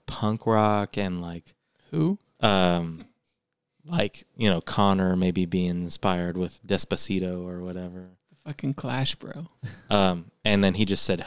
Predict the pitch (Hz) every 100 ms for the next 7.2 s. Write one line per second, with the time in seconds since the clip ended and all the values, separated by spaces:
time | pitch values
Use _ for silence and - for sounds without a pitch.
0 | - 101 92 87 - 90 92 87 - 98
1 | 90 90 - 117 101 92 90 _ _ _
2 | _ 110 - 127 101 101 98 92 101 98
3 | 95 98 90 - 95 - 92 - 90 90
4 | 90 90 226 - 214 240 196 95 92 90
5 | - - - 101 90 87 _ _ _ _
6 | - - - 101 98 92 92 85 95 131
7 | 120